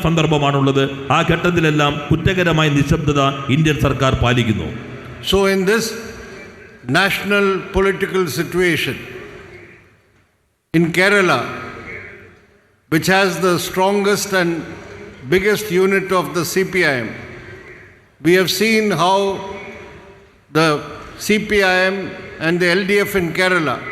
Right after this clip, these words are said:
Speaker 2: have been also in the forefront in the fight against the pro-corporate neoliberal policies of the central government, have been in the forefront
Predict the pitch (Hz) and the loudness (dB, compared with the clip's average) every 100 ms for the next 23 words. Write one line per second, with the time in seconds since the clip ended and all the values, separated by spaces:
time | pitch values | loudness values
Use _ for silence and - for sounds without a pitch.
0 | - - - - - - - - _ 170 | -12 -16 -16 -18 -20 -20 -20 -20 _ 0
1 | 196 214 180 165 202 208 196 190 - - | 4 4 0 0 2 2 0 -4 -8 -2
2 | 170 196 135 202 196 185 185 - 196 190 | 0 2 2 2 2 2 -2 0 2 2
3 | 143 175 135 110 - - - - 165 170 | 0 0 0 -2 -10 -14 -16 -10 -4 -2
4 | 156 190 208 202 190 165 208 196 - - | 0 2 0 0 -2 0 0 0 -6 -10
5 | - - - - - - 165 185 180 170 | -16 -16 -16 -18 -20 -2 2 4 4 2
6 | 156 107 - - - 190 202 - 190 170 | -2 -6 -14 -16 -2 2 2 2 0 0
7 | - 190 147 - - - - 151 190 202 | 0 0 -2 -10 -14 -16 -12 0 2 4
8 | 190 170 180 165 180 180 185 - 190 160 | 2 0 0 0 0 2 2 0 0 0
9 | 143 151 139 160 151 127 - 185 160 175 | 0 -4 -2 -2 -2 -6 -4 -2 0 -2
10 | 143 156 135 131 120 - - - - - | 0 0 0 -4 -8 -16 -16 -18 -18 -20
11 | - - - _ _ _ - 185 175 202 | -20 -20 -20 _ _ _ 0 2 4 4
12 | 220 214 202 185 170 202 214 - 196 175 | 4 4 2 2 0 2 2 2 2 2